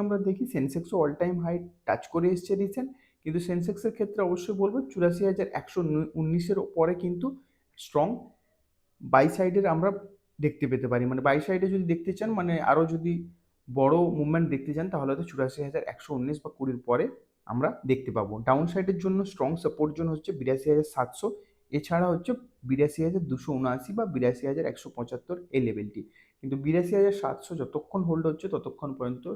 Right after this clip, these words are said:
সেন্সেক্সেও বড় মুভমেন্ট থাকবে এবং আপসাইডে বা বুল সাইডেই মার্কেট এখনও রয়েছে। তো এই ছিল Nifty ফিফটি, ব্যাংক নিফটি এবং সেন্সেক্সের চার্ট। রিকোয়েস্ট করবো চ্যানেলটিকে অবশ্যই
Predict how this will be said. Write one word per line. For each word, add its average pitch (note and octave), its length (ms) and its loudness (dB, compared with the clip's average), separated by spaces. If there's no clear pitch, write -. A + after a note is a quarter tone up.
সেন্সেক্সেও A#2+ 520 -8
বড় A#2+ 140 4
মুভমেন্ট C#3+ 320 -2
থাকবে C3 320 0
এবং E3 140 0
আপসাইডে D#3 460 0
বা A3 60 0
বুল C3+ 120 2
সাইডেই C#3+ 300 0
মার্কেট G#2 300 -4
এখনও D3 240 -4
রয়েছে। A2 320 -2
তো - 20 -14
এই F3+ 120 0
ছিল G#3+ 100 0
Nifty D3+ 280 0
ফিফটি, F3 280 2
ব্যাংক A#2+ 240 2
নিফটি C#3 260 -4
এবং A#2+ 120 0
সেন্সেক্সের D3+ 580 -4
চার্ট। G3 180 2
রিকোয়েস্ট B2+ 420 2
করবো F#3+ 160 4
চ্যানেলটিকে D3+ 440 2
অবশ্যই C3+ 300 -2